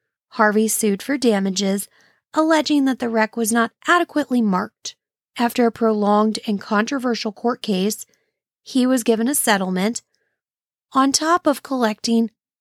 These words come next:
the insurance money for the Torby. I'm sensing a pattern. People who were on the ship at the time of the crash said that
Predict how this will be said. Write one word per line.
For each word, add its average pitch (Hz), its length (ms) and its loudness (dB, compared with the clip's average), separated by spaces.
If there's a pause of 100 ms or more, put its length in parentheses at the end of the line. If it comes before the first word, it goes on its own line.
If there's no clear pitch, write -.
the 262 180 2
insurance 294 640 0
money 190 400 0 (200)
for 208 220 -2
the 190 140 -4
Torby. 214 420 -10 (840)
I'm 262 180 0
sensing 185 480 -2
a 185 60 -6
pattern. 233 540 -10 (540)
People 349 260 2 (100)
who 403 100 4
were 262 140 2
on 262 140 0
the 277 60 4
ship 247 360 -2
at 302 80 -4
the 240 100 0
time 233 260 -2
of 247 60 -2
the 226 80 -2
crash 208 640 -6 (320)
said 294 420 0
that 277 180 2